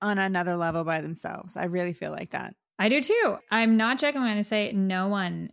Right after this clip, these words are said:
Speaker 2: is doing it like Stray Kids.
Speaker 1: I don't
Speaker 2: Because
Speaker 1: get
Speaker 2: they,
Speaker 1: why
Speaker 2: they
Speaker 1: they're
Speaker 2: aren't.
Speaker 1: not doing T V shows here and other groups are. Like,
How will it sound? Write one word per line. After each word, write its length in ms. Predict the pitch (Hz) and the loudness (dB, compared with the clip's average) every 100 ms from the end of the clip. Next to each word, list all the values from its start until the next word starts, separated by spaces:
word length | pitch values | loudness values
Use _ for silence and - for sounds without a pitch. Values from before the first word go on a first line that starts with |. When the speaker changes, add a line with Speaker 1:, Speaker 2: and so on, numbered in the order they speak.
| _ | _
Speaker 2:
is 180 | 190 175 | -4 -2
doing 240 | 185 175 | -2 -4
it 120 | 165 - | -6 -6
like 160 | 170 | -6
Stray 240 | - 175 - | -6 -6 -6
Kids. 500 | - 110 123 - - _ - - - | -10 -10 -8 -8 -10 _ -20 -14 -4
Speaker 1:
I 120 | 349 | -2
don't 120 | 392 | 0
Speaker 2:
Because 180 | 480 247 | 2 4
Speaker 1:
get 200 | 285 269 | 4 2
Speaker 2:
they, 40 | 247 | 2
Speaker 1:
why 180 | 302 330 | 2 2
Speaker 2:
they 60 | |
Speaker 1:
they're 100 | 269 | 0
Speaker 2:
aren't. 100 | 302 | 0
Speaker 1:
not 220 | 330 311 | 0 -2
doing 240 | 277 262 254 | -4 -4 -4
T 140 | 277 | -2
V 120 | 269 | -2
shows 300 | 311 226 180 | -2 -2 -2
here 120 | 202 190 | -4 -6
and 140 | 190 | -4
other 200 | 208 233 | -4 -4
groups 300 | 220 220 - | -6 -8 -6
are. 360 | 220 175 - 202 | -6 -8 -10 -12
Like, 220 | 208 208 | -10 -10